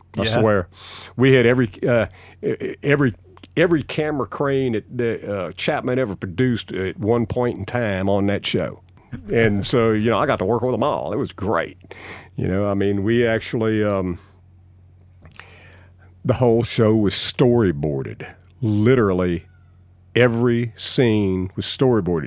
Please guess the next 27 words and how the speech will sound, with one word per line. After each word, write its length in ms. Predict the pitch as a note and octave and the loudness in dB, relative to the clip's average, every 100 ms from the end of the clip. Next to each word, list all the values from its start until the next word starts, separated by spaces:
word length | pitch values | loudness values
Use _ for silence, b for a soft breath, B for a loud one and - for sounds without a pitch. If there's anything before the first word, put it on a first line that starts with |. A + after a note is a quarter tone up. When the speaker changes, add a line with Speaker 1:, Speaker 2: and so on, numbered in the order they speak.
| - | 0
Speaker 1:
even 240 | D#3 C#3+ | 2 4
down 200 | C3 B2+ | 4 4
to 60 | A2+ | 0
the 100 | F2 | -2
fight 420 | - - A#2 - | -4 -2 -2 -2
scenes. 500 | - E2 C2+ - - - | -6 -6 -8 -12 -16 -4
They 120 | G#2 | -2
were, 120 | F#2 | -2
they 220 | E2+ G#2 G2+ | -4 -4 -2
were 140 | F2+ E2 - | -2 -6 0
choreographed 840 | D3+ C3+ G#2+ F#2+ F#2+ F#2+ F#2 - | 2 4 2 0 0 0 -2 -4
and 100 | D#2 | -6
storyboarded. 840 | - - A#2+ G2 D2+ C#2+ C2 - - b - | -4 0 2 0 -2 -6 -10 -14 -20 b 2
You 100 | D#3 | 4
could 120 | D#3+ | 4
actually, 240 | C3 - | 2 0
you 60 | C3 | -4
could 120 | A#2+ | -4
take 160 | D#3 C3+ | -4 -2
the, 160 | A2 A2+ | -4 -4
you 140 | B2 | -4
could 120 | G#2+ | -4
take 200 | C#3+ C3+ | -4 -4
the, 240 | B2+ A#2 G#2 F#2+ - | -4 -2 0 -2 -4
uh, 60 | F#2+ F2 | -6 -8
um, 140 | D#2 - B B B B - | -8 -14 B B B B -8
uh, 260 | F#2 - | -6 -6